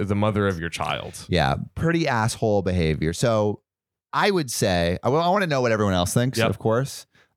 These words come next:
Speaker 2: Um, but I would say father, husband, major a-hole.
Speaker 1: Yep, yep.
Speaker 2: Um, I understand why he's mad. I think the, like, I think O P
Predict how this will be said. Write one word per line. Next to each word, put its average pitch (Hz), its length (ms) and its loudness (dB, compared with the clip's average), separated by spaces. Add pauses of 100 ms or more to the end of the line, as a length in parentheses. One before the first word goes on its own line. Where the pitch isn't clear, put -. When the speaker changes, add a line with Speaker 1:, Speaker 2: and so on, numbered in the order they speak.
Speaker 2:
Um, 98 400 2
but 98 560 2 (260)
I 127 140 2
would 135 180 0
say 92 600 2 (460)
father, 104 680 0 (320)
husband, 95 720 0 (200)
major 117 680 0
a-hole. 82 500 2
Speaker 1:
Yep, 98 320 0 (260)
yep. 98 280 0 (920)
Speaker 2:
Um, 95 440 0 (460)
I 120 120 2
understand 143 800 0
why 123 260 2
he's 117 260 -2
mad. 107 300 2
I 110 200 0
think 113 380 -4 (400)
the, 101 540 2 (460)
like, 110 220 2
I 113 80 2
think 123 180 0
O 110 140 2
P 147 440 -2